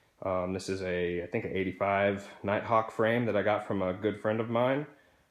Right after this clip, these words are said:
uh, as a freebie. So I'm gonna take this bike, and I've gutted it and pulled all the, the junk that was in there. It didn't have an engine when I got it, but I pulled all the rest of the wiring harnesses and stuff out that I didn't need.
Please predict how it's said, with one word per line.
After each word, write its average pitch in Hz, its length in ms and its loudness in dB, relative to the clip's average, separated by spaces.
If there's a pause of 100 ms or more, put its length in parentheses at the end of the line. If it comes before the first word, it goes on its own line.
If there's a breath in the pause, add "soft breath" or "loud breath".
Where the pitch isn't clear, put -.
(160 soft breath)
uh, 95 120 -4
as 98 140 -4
a 98 40 -4
freebie. 131 580 0
So 92 380 -2
I'm 107 220 -2
gonna 98 220 0
take - 460 -2 (760 loud breath)
this 107 180 -2
bike, 95 380 2
and 92 100 -2
I've 92 320 -2
gutted 98 300 2
it 95 160 -2
and 95 100 -8
pulled 95 300 0
all 95 180 4
the, 90 180 -4 (640)
the 92 100 -8
junk 95 300 -2
that - 140 -4
was 95 100 -6
in 101 140 0
there. 95 160 2
It 104 60 2
didn't 95 180 -2
have 101 160 0
an 92 240 -4
engine 98 340 -2
when 90 100 -6
I 90 140 -4
got 85 220 -4
it, - 120 -10
but 87 140 -6
I 87 80 -2 (220)
pulled 92 180 0
all 92 100 2
the 90 60 -2
rest 92 220 -2
of 98 60 -4
the 92 40 -2
wiring 90 400 0
harnesses 92 460 -4
and 92 120 -8
stuff 92 320 -4
out 92 280 2 (480 loud breath)
that 101 100 2
I 101 80 8
didn't 98 260 2
need. 110 320 4